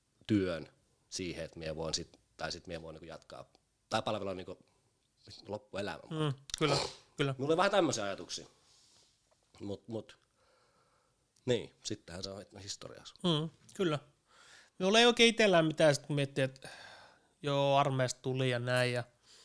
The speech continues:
Speaker 2: en oo ikin miettinyt silleen, niinku, että jotain vaikka työtä. Mietin, meikin oon tehnyt töitä kahdeksantoistavuotiaasta asti.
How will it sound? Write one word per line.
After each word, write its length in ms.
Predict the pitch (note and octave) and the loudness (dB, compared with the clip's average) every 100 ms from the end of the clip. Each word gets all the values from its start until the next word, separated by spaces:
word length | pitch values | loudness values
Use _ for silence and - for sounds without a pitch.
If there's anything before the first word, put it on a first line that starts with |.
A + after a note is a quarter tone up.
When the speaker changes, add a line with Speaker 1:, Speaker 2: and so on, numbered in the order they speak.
| _ _ _ _ E3+ | _ _ _ _ 2
Speaker 2:
en 80 | |
oo 40 | G#3+ | 4
ikin 200 | A3+ F#3+ | 6 8
miettinyt 380 | C#3+ C3 A#2+ - | 6 6 0 -2
silleen, 400 | B2+ A#2+ A#2 A#2 | -2 -2 -4 -4
niinku, 220 | B2+ B2 | -8 -8
että 140 | A#2+ _ _ _ _ _ _ D3 | -10 _ _ _ _ _ _ -8
jotain 440 | C3 C3+ B2 B2 | -8 -2 -2 -2
vaikka 180 | B2+ - _ | -6 -14 _
työtä. 640 | - C#3 C3+ B2 A#2 B2 A#2 _ _ _ _ _ _ _ | -4 2 2 2 0 -6 -6 _ _ _ _ _ _ _
Mietin, 340 | D3+ G3 G3+ - | -2 0 0 -2
meikin 240 | F3+ F3 | -2 0
oon 60 | D3+ | 0
tehnyt 260 | D3+ D3 - | 2 0 2
töitä 220 | D#3 C3+ | 2 4
kahdeksantoistavuotiaasta 800 | E3 E3+ - - A#2+ C3 C3+ - | 2 0 -2 -10 -12 -10 -8 -8
asti. 240 | - - | -8 -10